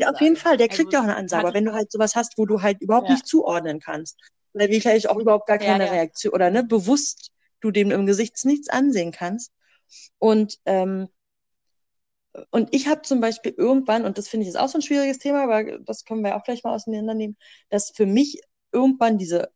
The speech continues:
Speaker 1: Regelung war, oder eigentlich schon auch sehr früh, als ich feiern gegangen bin, dass ich, ähm, gesagt habe, wenn ich in den Club gehe,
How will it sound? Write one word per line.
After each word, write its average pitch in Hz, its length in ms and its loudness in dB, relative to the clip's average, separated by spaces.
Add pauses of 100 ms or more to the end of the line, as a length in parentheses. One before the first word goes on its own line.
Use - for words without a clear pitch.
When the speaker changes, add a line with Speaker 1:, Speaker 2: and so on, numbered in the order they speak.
Speaker 1:
Regelung 214 500 -2
war, 262 140 0
oder 170 120 0
eigentlich 165 260 -4
schon 165 220 -8
auch - 120 -8
sehr - 200 -6
früh, 233 260 -6
als 226 140 -2
ich - 120 -14
feiern 214 220 -4
gegangen 214 320 -6
bin, 220 160 -6 (400)
dass 190 200 -4
ich, 190 240 -6
ähm, 175 420 -6
gesagt 165 400 -4
habe, 208 220 0
wenn 165 140 0
ich 156 100 -8
in 151 100 -6
den 151 40 -12
Club - 360 -10
gehe, 240 400 0